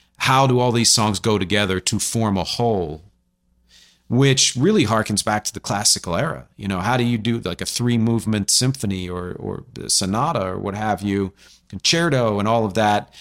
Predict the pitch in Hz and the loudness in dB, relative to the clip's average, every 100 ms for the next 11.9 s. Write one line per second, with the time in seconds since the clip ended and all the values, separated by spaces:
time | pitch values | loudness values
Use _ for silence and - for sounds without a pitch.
0 | - _ _ _ - - - 156 151 135 | -20 _ _ _ -14 -4 2 4 4 4
1 | 139 - - 160 - 123 - 131 - 98 | 2 0 0 2 4 2 2 0 0 0
2 | 135 170 110 - 117 135 147 135 123 117 | 0 2 0 0 0 2 2 2 2 0
3 | - - _ _ 107 117 107 - 131 113 | -4 -20 _ _ -2 0 0 -2 -6 -4
4 | 110 - - 185 - - 123 98 92 98 | 0 2 4 2 2 2 2 0 0 0
5 | 107 98 92 - 101 - 113 - 101 104 | 0 -2 -2 -2 0 0 -2 -2 -2 -2
6 | 104 - 123 123 107 104 92 98 - 85 | -2 -2 -2 0 -2 -4 -4 -2 -2 -4
7 | 85 151 127 82 - _ _ _ _ - | -6 -4 -2 -6 -12 _ _ _ _ -6
8 | 127 123 - 147 127 123 - 165 196 - | -2 2 2 4 4 2 0 0 2 2
9 | 104 95 - - - - - 127 131 120 | 2 -2 -6 -14 -18 -12 -2 0 2 2
10 | - 147 127 98 110 123 147 151 147 135 | 2 2 2 0 -2 0 2 4 4 4
11 | 131 117 87 139 139 92 - - | 2 -2 0 2 2 2 2 0